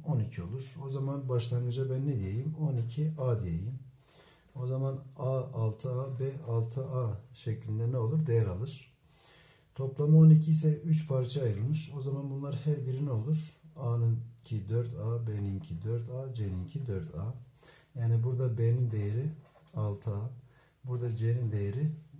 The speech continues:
dört A olarak elde ettik. Peki buraya gelelim. Kaç eşit parçaya bölünmüş? Dört eşit parçaya bölünmüş. Normalde başlangıca ben ne demiştim? On iki A demiştim. Dört eşit parçaya bölersem her biri ne olur arkadaşlar? Üç A olarak değer alır.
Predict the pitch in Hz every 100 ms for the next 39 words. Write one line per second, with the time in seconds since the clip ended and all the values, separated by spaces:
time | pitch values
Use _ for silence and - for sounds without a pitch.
0 | - 104 123 117 110 101 95 95 143 156
1 | 117 104 98 90 - - - _ _ _
2 | _ _ _ 185 160 175 165 160 143 104
3 | 107 156 - - - _ _ _ - -
4 | - - 180 147 113 - 120 110 113 104
5 | 107 131 160 - 147 143 120 104 - 98
6 | 92 92 90 95 131 156 147 139 135 131
7 | 131 123 117 120 123 123 131 131 139 131
8 | 95 87 - 156 156 - - 123 113 113
9 | 104 101 80 78 156 - 139 - 139 147
10 | 131 123 - 120 110 117 117 127 113 120
11 | 113 127 127 123 127 143 110 92 82 85
12 | - 143 160 - - _ _ _ _ _
13 | _ _ _ - 143 - 135 123 113 101
14 | 87 82 80 78 - - -